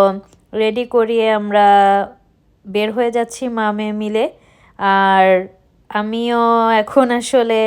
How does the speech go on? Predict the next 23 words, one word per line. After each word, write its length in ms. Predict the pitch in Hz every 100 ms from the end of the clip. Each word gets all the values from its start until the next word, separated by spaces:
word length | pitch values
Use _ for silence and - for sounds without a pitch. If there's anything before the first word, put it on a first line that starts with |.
| 220
ট্রাই 280 | - 233 226
করি 340 | 233 240 226 233 240 _ _ _ _
যে 200 | 202 208 202 196 196
প্রত্যেক 400 | - 240 233 247 220 202
দিনই 540 | 240 240 233 233 233 233 214 - _ _ _ _ _ _ -
মতোই 420 | 240 240 240 247
সব 220 | 240 226 208
কাজগুলো 520 | - 214 - 214 220 214
করার। 380 | 208 202 196 233
আহ, 680 | 339 _ _ - 190 196 196
এখন 300 | 202 202 285 269
নাভিয়ার 420 | 247 226 240 233
আসলে 340 | 226 226 240 233
স্কুল 440 | 226 - - 277 285
টাইমের 460 | 285 262 240 240 247
সাথে 340 | 254 226 233 240 233 220
ম্যাচ 220 | 208 214 - -
করে 220 | 240 233
নার্সারি 420 | 214 208 - 226
শুরু 260 | 226 240 233
হওয়ার 260 | 226 240 233
কারণে 420 | 233 196 180 180 202 359 - - -
আমার 320 | 196 202 202